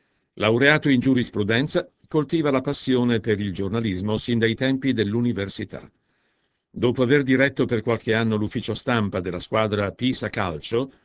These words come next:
collabora con La Nazione di Firenze e diventa professionista al Secolo diciannovesimo di Genova. Comincia la carriera televisiva in Fininvest come inviato speciale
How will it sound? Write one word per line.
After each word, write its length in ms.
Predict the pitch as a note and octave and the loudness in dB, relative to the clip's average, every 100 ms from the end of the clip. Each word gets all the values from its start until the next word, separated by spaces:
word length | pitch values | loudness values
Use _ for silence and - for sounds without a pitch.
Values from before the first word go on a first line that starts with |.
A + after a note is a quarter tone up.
| _ _ | _ _
collabora 600 | - D#3 C#3 B2+ B2+ B2+ | 0 0 2 0 2 0
con 220 | A#2+ A#2+ A2 | 2 0 2
La 80 | |
Nazione 440 | A2 A#2+ - B2+ A2+ | 0 -2 0 2 2
di 120 | G#2+ | 0
Firenze 500 | A#2+ G#2+ G#2+ G2+ A2 | 0 0 0 0 0
e 60 | G#2 | 0
diventa 440 | A2+ A#2+ A2 A2+ | 2 0 0 -2
professionista 920 | G#2+ G#2 G2 - G2+ A#2 C3+ - C#3+ | -2 -6 -4 -4 -2 0 -2 0 2
al 100 | B2 | 2
Secolo 540 | G2+ B2 A2+ G2 F#2 E2+ | 0 0 0 0 -4 -6
diciannovesimo 800 | D2+ G#2+ G2+ A2+ G2+ G2+ A2+ A2 | -6 -6 -4 -2 -2 -2 -2 -2
di 100 | A2 | -4
Genova. 480 | F#2 C2+ C2 B1+ - _ _ _ _ _ _ _ _ _ - | -6 -8 -12 -18 -20 _ _ _ _ _ _ _ _ _ -2
Comincia 360 | D#3+ G3 F3+ | 2 2 2
la 100 | D#3+ | 2
carriera 460 | C#3+ D#3 C#3 B2 A#2 | 2 0 4 4 4
televisiva 600 | B2 A#2 A#2 G#2+ F#2+ G#2 | 0 0 2 0 0 0
in 100 | G2+ | -2
Fininvest 720 | - G#2+ G#2 G#2+ C#3 - D#3+ | -2 -2 0 0 -2 -2 -4
come 260 | - A#2+ A#2 | 0 0 2
inviato 480 | A#2 A#2+ C#3 C#3+ A2+ | 0 0 -2 -2 -4
speciale 720 | B2 A2+ D3 E3 E3 D#3+ | -2 -4 -2 0 0 -2